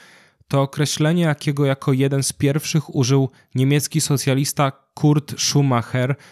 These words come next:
w tysiąc dziewięćset trzydziestym drugim roku w debacie z Goebbelsem i wywołał tym niewielki skandal. Powiedział, że cała socjalistyczna propaganda ciągle kierowana jest do tego wewnętrznego drania w człowieku, do tej bestii.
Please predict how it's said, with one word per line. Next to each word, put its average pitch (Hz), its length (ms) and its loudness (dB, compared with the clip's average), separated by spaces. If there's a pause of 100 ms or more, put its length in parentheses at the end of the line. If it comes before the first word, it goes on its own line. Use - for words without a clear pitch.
(200)
w - 60 -20
tysiąc 139 280 0
dziewięćset 143 400 0
trzydziestym 131 540 -4
drugim 131 340 2
roku 127 300 -2
w 127 80 -6
debacie 131 400 -2
z 117 80 -2
Goebbelsem 120 800 0 (500)
i 110 80 -2
wywołał 127 460 2
tym 131 200 0
niewielki 127 440 0
skandal. 95 540 -2
Powiedział, 123 460 -2
że 120 200 0 (320)
cała 151 300 0
socjalistyczna 135 840 -2
propaganda 120 680 -2
ciągle 139 500 0
kierowana 123 560 0
jest 117 140 -2
do 120 100 -2
tego 120 260 -2
wewnętrznego 120 800 -2
drania 117 380 -2
w - 80 -18
człowieku, 107 600 -2 (340)
do - 80 -6
tej 123 140 0
bestii. 113 640 -4